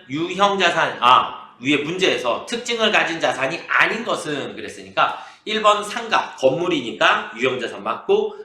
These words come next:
판매를 위한 재고자산, 이 번이 정답이 되겠네요. 그쵸?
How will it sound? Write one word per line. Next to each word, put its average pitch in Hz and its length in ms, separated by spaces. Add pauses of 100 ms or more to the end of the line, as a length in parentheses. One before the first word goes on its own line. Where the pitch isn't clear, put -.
(140)
판매를 214 420
위한 156 320
재고자산, - 640 (200)
이 135 200
번이 147 300
정답이 107 420
되겠네요. 98 420
그쵸? 113 260